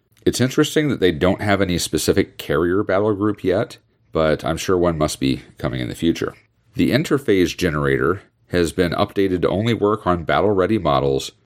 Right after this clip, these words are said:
and it's somewhat weaker. It reduces heavy hits down to a single hit instead of two. Both piercing and arc weapons ignore this hit reduction, where before it was only rail.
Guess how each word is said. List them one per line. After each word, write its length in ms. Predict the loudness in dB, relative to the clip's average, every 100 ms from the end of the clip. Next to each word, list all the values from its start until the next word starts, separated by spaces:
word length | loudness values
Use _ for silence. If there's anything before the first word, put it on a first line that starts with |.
| _ -2
and 220 | 0 2
it's 140 | 0
somewhat 380 | -2 -2 -2 -2
weaker. 460 | 0 0 0 -4 -6 _ -2
It 240 | 0 2
reduces 440 | 2 2 0 -2
heavy 300 | 0 0 2
hits 420 | 2 0 0 -6 -14 _ _ _ -6
down 280 | 0 0 0
to 160 | 0 0
a 40 |
single 300 | 0 0 0
hit 180 | 0 -2
instead 280 | -2 -2 -2
of 180 | -2 -6
two. 340 | -2 -2 -2 -14 _ _
Both 280 | -2 -2 -2
piercing 560 | -4 0 0 0 -2 -2
and 340 | 0 0 0 2
arc 260 | 0 2
weapons 640 | 2 0 0 -4 -6 -10 -6
ignore 440 | -4 -2 2 2
this 180 | 2 0
hit 160 | 0 -2
reduction, 540 | 0 -2 -4 -6 -14 -18 _ -4
where 380 | 2 4 4 2
before 460 | -2 0 2 2
it 60 | 2
was 160 | 2
only 260 | 0 -4 -4
rail. 520 | -2 0 0 -2 -6